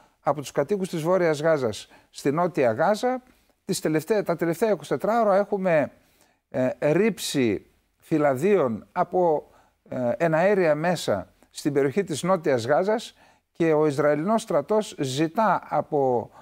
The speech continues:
τους κατοίκους τεσσάρων πόλεων της Νότιας Γάζας τώρα να, ε, απομακρυνθούν από αυτές τις περιοχές, να πάνε σε ασφαλέστερα μέρη. Ε, όπως γίνεται αντιληπτό, αυτό είναι μια πολύ δύσκολη κατάσταση.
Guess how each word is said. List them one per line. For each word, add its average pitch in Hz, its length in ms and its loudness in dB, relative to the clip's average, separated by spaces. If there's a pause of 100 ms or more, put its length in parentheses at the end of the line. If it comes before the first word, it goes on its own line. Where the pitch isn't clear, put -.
(240)
τους - 180 -4
κατοίκους 175 520 -4
τεσσάρων 170 580 0
πόλεων 170 520 2 (220)
της - 220 -4
Νότιας 202 480 2
Γάζας 123 380 0
τώρα 208 400 0 (1000)
να, 143 440 0 (480)
ε, 120 580 2
απομακρυνθούν 151 800 0
από 151 160 0
αυτές 160 320 -2
τις 143 160 -6
περιοχές, 127 640 0
να 139 120 -2
πάνε 185 220 -2
σε 151 160 -2
ασφαλέστερα 131 680 0
μέρη. 185 360 0 (680)
Ε, 165 100 -6
όπως 196 600 -2 (460)
γίνεται 156 400 0
αντιληπτό, 123 420 -2
αυτό 175 200 -2
είναι 165 220 -2
μια 147 260 0
πολύ 143 260 0
δύσκολη 123 520 0
κατάσταση. 170 760 -2